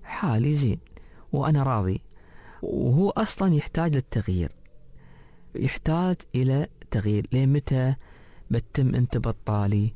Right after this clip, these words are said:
تعتمد على أهلك؟ أو ليه متى أنت عايش مع أهلك ويا زوجتك تشتغل، بس أنت مت-، متعود على أبوك يجيب راشن البيت، يدفع الكهرباء،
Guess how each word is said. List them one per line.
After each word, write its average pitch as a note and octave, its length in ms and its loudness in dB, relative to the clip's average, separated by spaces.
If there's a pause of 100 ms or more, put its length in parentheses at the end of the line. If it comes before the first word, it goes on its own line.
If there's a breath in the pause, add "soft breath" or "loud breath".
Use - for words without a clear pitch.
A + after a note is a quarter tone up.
(100)
تعتمد A2+ 460 0
على F#2+ 160 -2
أهلك؟ G2 680 -2 (880 loud breath)
أو C3+ 140 2
ليه B2 160 2
متى C#3 340 2
أنت - 340 0
عايش A2+ 400 0
مع A#2 160 0
أهلك A2 360 2
ويا G#2+ 140 2
زوجتك A2+ 500 0
تشتغل، D#3+ 560 -2 (500 loud breath)
بس A#2+ 200 0
أنت C3 180 0
مت-، A#2+ 340 2
متعود A2 560 0
على G2+ 200 0
أبوك A#2 340 -2
يجيب A2 160 0
راشن G#2 680 0
البيت، F#2+ 440 0 (340 loud breath)
يدفع - 280 -2
الكهرباء، G#2 640 0